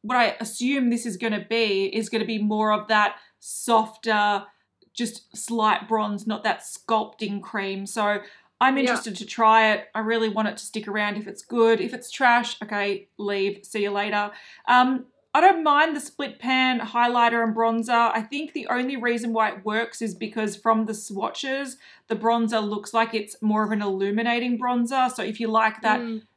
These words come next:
Speaker 1: shiny, glowy sort of vibe, then you can use that. It's not really my vibe. Um, and then the,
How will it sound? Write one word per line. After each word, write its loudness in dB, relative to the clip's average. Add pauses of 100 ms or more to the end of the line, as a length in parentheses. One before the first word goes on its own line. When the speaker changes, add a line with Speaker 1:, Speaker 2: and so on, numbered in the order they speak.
(140)
Speaker 1:
shiny, 2
glowy 0
sort -4
of -2
vibe, 2
then 2
you 0
can -2
use -4
that. 4
It's -14
not -6
really -4
my 0
vibe. 2 (320)
Um, 4
and 6
then 2
the, -2